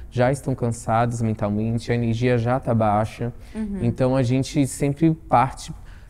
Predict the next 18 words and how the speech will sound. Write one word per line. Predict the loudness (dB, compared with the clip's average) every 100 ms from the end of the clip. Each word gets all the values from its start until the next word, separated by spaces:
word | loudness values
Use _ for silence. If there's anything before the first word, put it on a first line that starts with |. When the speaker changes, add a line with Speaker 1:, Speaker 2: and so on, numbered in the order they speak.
| -6
Speaker 1:
por, | 2 6 6 6 4 2 -4 -18 -2
por | 2
um | 4 6
meio, | 6 8 6 4 -2 -16 -4
que |
eu | -2
falo, | 2 2 2 -2 -8 -16 -18 -18 -18 -18 -8
que | 0
contribua | 2 2 2 4 6 6 4 0 -2
de | 4
uma | 4 6
nova, | 4 4 4 2
de | 2 2
uma, | 2 0 -6 -14 -14
com | -2 0
a | 4
antiga | 2 2 2 4
pesquisa, | 2 2 4 4 4